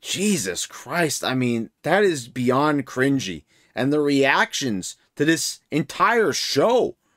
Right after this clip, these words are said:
were completely cringy. I mean, get a grip. Saying this was one of the greatest wrestling shows of all time. I see people saying this. I mean,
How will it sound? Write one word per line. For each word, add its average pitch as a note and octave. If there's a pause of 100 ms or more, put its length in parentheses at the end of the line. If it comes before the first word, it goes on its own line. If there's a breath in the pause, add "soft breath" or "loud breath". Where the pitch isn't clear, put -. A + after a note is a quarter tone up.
were C3
completely B2+
cringy. A2+
I E3
mean, E3 (540 soft breath)
get C4+
a F#3+
grip. - (440)
Saying A3
this A3+
was F#3
one F3
of F3
the D#3
greatest D3+
wrestling F3
shows E3
of A#2+
all D3+
time. D3 (200 loud breath)
I C3
see D#3+
people E3
saying E3+
this. G#3+ (720)
I E3+
mean, G3+